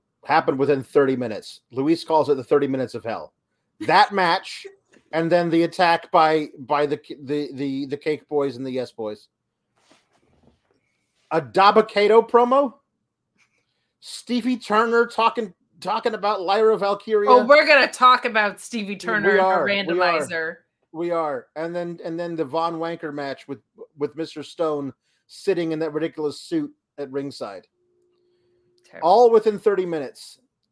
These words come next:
Speaker 1: Dabba-Kato c-, talked about promo about Apollo Crews saying that,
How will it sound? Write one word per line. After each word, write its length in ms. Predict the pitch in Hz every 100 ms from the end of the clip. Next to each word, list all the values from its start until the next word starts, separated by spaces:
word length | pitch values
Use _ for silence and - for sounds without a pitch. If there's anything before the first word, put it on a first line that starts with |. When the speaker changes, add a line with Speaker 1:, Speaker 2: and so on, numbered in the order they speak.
| -
Speaker 1:
Dabba-Kato 760 | 196 240 - - 226 208 190 185
c-, 80 | 190 160
talked 240 | 196 202
about 340 | 170 180 196 -
promo 460 | 185 175 151 147
about 320 | 151 160 165 -
Apollo 380 | 151 165 165 151
Crews 560 | 165 160 139 120 - _ _ _ _
saying 340 | _ 170 160 160
that, 160 | 151